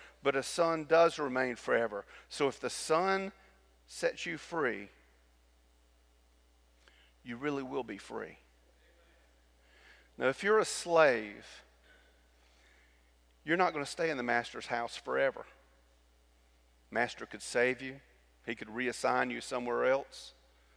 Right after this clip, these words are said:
Or you could just get old, you know, not be able to perform the duties that you once could.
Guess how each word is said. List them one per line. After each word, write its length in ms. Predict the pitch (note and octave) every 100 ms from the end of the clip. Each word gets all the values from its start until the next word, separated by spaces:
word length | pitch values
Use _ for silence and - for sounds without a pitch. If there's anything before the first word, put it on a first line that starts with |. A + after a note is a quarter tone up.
| - - _ -
Or 80 | B2
you 100 | B2
could 220 | - F3+
just 220 | E3 -
get 120 | D#3
old, 500 | C#3 D#3 D#3+ A2+ A2
you 100 | A#2
know, 280 | A#2 B2 C#3+ - - _ _ _ _ - _ -
not 240 | B2 C3+
be 160 | C3+ C#3+
able 220 | C#3+ C#3+
to 260 | - C#3+ B2 - -
perform 480 | - D3 D#3+ E3 D#3+
the 100 | C#3
duties 720 | C3 D#3 E3 C3 G#2+ - - - _ _ _ _ -
that 200 | A#2 -
you 80 |
once 340 | A#2+ B2 G2 -
could. 440 | - B2 F#2 F#2